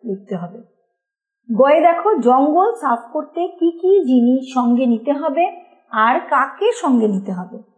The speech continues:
এটা কিন্তু পুরো বাক্যে ছাড়া হবে না। জঙ্গল সাফ করতে কোদাল, কুড়ুল, ঝাঁটা, ঝুড়ি সঙ্গে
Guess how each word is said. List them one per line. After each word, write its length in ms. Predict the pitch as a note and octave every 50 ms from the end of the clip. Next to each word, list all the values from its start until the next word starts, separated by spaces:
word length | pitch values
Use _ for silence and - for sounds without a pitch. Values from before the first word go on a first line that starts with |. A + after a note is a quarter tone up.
| _ _ _ _ _ _ _ _ _ _ _ -
এটা 240 | B3+ C#4+ C#4 F4+ G#4
কিন্তু 320 | F#4+ A4+ A4 G4+ - D#4 E4+ F#4+ - -
পুরো 200 | B3 B3+ B3+ C4+
বাক্যে 360 | B3+ C4+ C4 C4 - - E4 E4+
ছাড়া 280 | - - C#4 D4+ A4 A#4 A4+ -
হবে 220 | A3+ F#3+ F3+ E3
না। 120 | E3 E3+ E3+ _ _ _ _ _ _ _ _ _ _ _ G#3+
জঙ্গল 520 | A#3 A3+ B3+ C4+ C#4 D4 D4+ D#4 F4+ G4 A4+
সাফ 280 | - - D4 B3+ A3+ - - -
করতে 320 | D#4 D#4 D#4 - - E4+ F4+ F#4+ F#4+ - -
কোদাল, 440 | C4+ C4+ B3 B3 A3+ C4 B3+ C4 C#4+ D#4+ D#4+ - -
কুড়ুল, 400 | B3 B3 A#3 A#3 A#3+ A#3+ C4 C#4 D#4+ E4+ -
ঝাঁটা, 360 | A#3+ G#3+ G#3 G3+ G3 A#3+ A#3+ B3+ C#4+ C4+
ঝুড়ি 320 | A#3+ G3 G3+ A3 G#3 A3 C4 - - - -
সঙ্গে 340 | A3 G3+ G3+ G#3 G3+ B3+